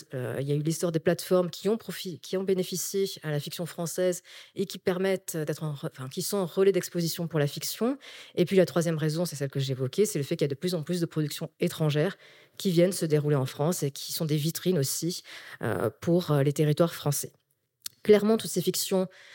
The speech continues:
euh, elles sont un levier de valorisation des territoires, que ce soit Paris ou, euh, les régions françaises, même si sur les régions françaises, on l'a vu, ça marche surtout auprès des touristes français, et du tourisme local. Euh, mais, euh, certainement qu'à l'avenir, ces séries, ces films vont aussi être amenés à s'exporter davantage,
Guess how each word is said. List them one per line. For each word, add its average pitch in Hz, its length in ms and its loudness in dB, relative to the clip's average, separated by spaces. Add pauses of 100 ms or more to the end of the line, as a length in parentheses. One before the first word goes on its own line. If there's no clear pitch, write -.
(300)
euh, 127 460 0
elles - 80 -2
sont - 160 -4
un 139 300 0
levier 175 280 6
de 160 100 4
valorisation 165 600 4
des 147 120 2
territoires, 156 500 0
que - 80 -10
ce 156 80 -2
soit 143 180 0
Paris 151 640 -2
ou, 147 120 -4
euh, 131 180 0
les 143 100 0
régions 151 400 2
françaises, 190 580 0
même 160 140 2
si - 140 -4
sur 151 160 -2
les 143 80 2
régions 143 220 2
françaises, 139 360 -2
on 139 60 0
l'a 127 160 2
vu, 160 140 -2
ça 170 180 -4
marche 147 320 -2
surtout - 340 -2
auprès 165 200 0
des 151 60 2
touristes 160 520 -2
français, 160 440 -4 (340)
et 147 40 0
du 143 60 -4
tourisme 151 340 -2
local. 143 380 -2 (500)
Euh, 117 320 -2
mais, 139 320 6
euh, 120 80 6
certainement 156 560 6
qu'à 165 220 2
l'avenir, 156 480 6
ces - 240 -2
séries, 156 400 0
ces 147 160 0
films 180 240 2
vont 135 160 2
aussi 147 240 2
être 147 180 2
amenés 151 380 4
à 139 400 2
s'exporter 147 400 0
davantage, 143 580 2